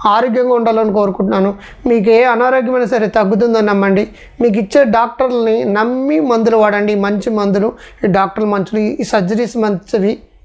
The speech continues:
మీ కుటుంబ సభ్యులు మంచాలు. ఇవన్నీ నమ్మితే బ్రెయిన్ నుంచి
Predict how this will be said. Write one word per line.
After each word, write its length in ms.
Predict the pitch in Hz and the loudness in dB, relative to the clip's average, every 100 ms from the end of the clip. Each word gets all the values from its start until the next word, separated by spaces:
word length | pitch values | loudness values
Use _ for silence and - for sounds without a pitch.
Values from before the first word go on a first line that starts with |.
| - - - - - | -20 -20 -20 -12 -4
మీ 60 | 240 | 0
కుటుంబ 320 | 247 262 269 | 2 2 0
సభ్యులు 300 | 294 240 233 | 0 -2 -2
మంచాలు. 540 | 220 202 220 202 254 - - - - - - - - - - - - - - - - - | -2 0 0 0 -4 -8 -20 -20 -20 -20 -20 -20 -20 -20 -20 -20 -20 -18 -18 -18 -8 0
ఇవన్నీ 440 | 240 269 330 370 | 2 4 4 4
నమ్మితే 680 | 320 240 269 311 359 277 262 | 2 0 0 -2 2 4 4
బ్రెయిన్ 360 | 254 240 247 269 | 2 2 2 0
నుంచి 220 | 285 | -2